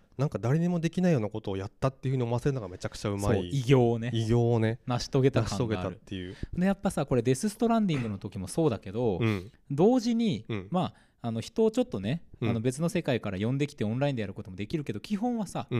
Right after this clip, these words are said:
Speaker 1: うん。
Speaker 2: まあ、ソロ
Speaker 1: そうだね。
Speaker 2: がメインじゃないですか。
Speaker 1: うんうん。
Speaker 2: 自分がどうするかっていう中で、その、なんていうかな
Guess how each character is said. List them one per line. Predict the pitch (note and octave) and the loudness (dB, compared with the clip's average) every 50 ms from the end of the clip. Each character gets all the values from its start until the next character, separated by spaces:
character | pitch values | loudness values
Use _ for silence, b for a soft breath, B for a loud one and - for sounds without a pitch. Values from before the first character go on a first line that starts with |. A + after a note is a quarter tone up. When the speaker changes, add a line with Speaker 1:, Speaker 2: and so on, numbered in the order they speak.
| G2+ - | -4 -4
Speaker 1:
う | - | -6
ん。 | G2+ F2 G2+ - | -10 -10 -8 -6
Speaker 2:
ま | - F3 D3 | -4 -4 -2
あ、 | |
ソ | - - - D#3 C#3+ | -2 0 2 2 4
ロ | A2+ E2+ - - - - - | 2 2 -2 -8 -20 -20 -6
Speaker 1:
そ | - B2+ G#2+ | -4 -4 -4
う | F2+ | -2
だ | F2+ | -4
ね。 | G#2 A#2+ | -8 -4
Speaker 2:
が | C3+ C3+ D#3+ D3 - | -2 0 0 0 0
メ | B2 C3 D3+ | 0 0 2
イ | C#3+ A2+ | 2 0
ン | F#2 | -2
じ | F2 | -4
ゃ | F2 | -8
な | - - | -12 -14
い | |
で | - - | -16 -18
す | - | -20
か。 | - - - | -20 -12 -6
Speaker 1:
う | - | -6
ん | A2 | -6
う | G2 | -4
ん。 | |
Speaker 2:
自 | A#2 B2+ D3 | -4 -2 -2
分 | D#3+ F3+ G3+ G#3 A3 | 0 0 0 0 0
が | B3+ A#3 | 0 0
ど | D3 C#3+ C3+ | 2 0 0
う | B2 | 0
す | - B2 | -2 -6
る | G2+ F#2 | -6 -6
か | - F#2 | -6 -10
っ | F2+ | -10
て | - _ _ G2 | -12 _ _ -10
い | F#2 F#2 | -8 -8
う | F#2 | -6
中 | F2+ F#2 F#2 - F2+ F2 | -6 -8 -8 -8 -8 -4
で、 | F#2 C#3 D#3+ D3 G#2 F2 B B B B B B B B _ | 0 2 2 2 0 -2 B B B B B B B B _
そ | - - C3+ B2 | -6 -4 -2 0
の、 | A#2 A2 G#2+ G#2 G#2 G2+ G2+ G2 G2 F#2+ F#2+ F#2+ F#2 F#2 F#2 F#2 F#2 F#2 - _ - - A#2+ A#2+ | 0 0 0 0 0 0 0 0 -2 -2 -4 -4 -4 -4 -6 -6 -8 -10 -12 _ -20 -20 -20 -16
な | A2 | -14
ん | A2+ A2 | -14 -14
て | - - F#2 | -14 -14 -14
い | E2+ | -14
う | E2+ | -12
か | - F2 F2 | -14 -16 -14
な | F2+ F2+ F#2 F#2+ | -16 -16 -16 -18